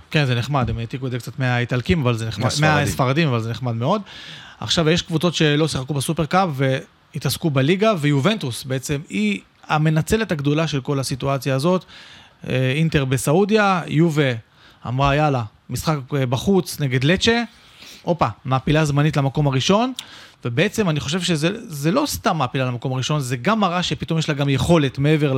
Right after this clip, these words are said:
Speaker 1: לתוצאות, הניצחונות הדחוקים, וגם זה לחץ פסיכולוגי על אינטר פתאום.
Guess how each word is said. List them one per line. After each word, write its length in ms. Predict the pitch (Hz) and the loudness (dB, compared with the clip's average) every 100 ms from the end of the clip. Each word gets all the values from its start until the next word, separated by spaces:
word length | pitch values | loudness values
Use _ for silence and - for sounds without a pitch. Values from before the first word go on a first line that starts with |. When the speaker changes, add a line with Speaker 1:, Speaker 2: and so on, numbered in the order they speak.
| 127 117 107 - - - - | 0 0 -4 -14 -20 -20 -4
Speaker 1:
לתוצאות, 440 | 147 - 147 165 | -2 0 2 2
הניצחונות 440 | 143 139 151 147 - | 0 -2 -2 -2 0
הדחוקים, 680 | 135 131 123 147 - 233 247 - - - _ - | 0 0 -2 -6 0 0 -2 -12 -20 -20 _ -8
וגם 380 | 123 131 233 240 | -2 0 0 2
זה 160 | 165 | 0
לחץ 500 | 147 214 226 - - - | 2 0 -2 -4 -10 -10
פסיכולוגי 500 | - - - 151 214 | -8 -6 -2 -2 0
על 80 | 180 | 0
אינטר 260 | 233 151 107 | -2 -6 -8
פתאום. 220 | - - | -8 -10